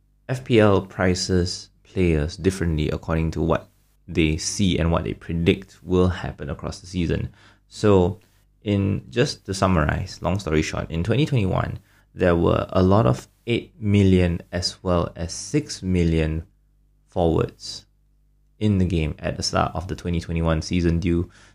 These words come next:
to the emergence of teams like Leeds, who had Patrick Bamford, and you had a lot of these six million, five point five million forwards that shone throughout the season that represented great value.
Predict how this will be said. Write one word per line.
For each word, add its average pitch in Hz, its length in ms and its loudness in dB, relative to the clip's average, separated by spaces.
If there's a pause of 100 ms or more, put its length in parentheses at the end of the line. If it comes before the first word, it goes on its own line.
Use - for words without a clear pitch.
(120)
to 90 160 -2
the 80 180 -4
emergence 87 600 2
of - 160 -10
teams 85 400 -2
like 80 160 0
Leeds, 80 420 2
who 78 340 -8 (280)
had - 240 -12
Patrick - 280 -2
Bamford, 80 600 0
and 85 200 -2 (280)
you 98 80 -6
had 98 120 4
a 90 60 4
lot 95 240 2
of 80 200 -2
these 85 440 -4
six - 300 -6
million, 95 360 4
five - 300 -4
point 87 220 -4
five 87 180 0
million 85 260 0
forwards 85 360 0
that 82 180 -2
shone 80 420 2
throughout 73 280 -6
the 58 60 -4
season 78 500 -2 (320)
that 87 100 -6
represented 82 540 0
great - 180 -2
value. 98 400 2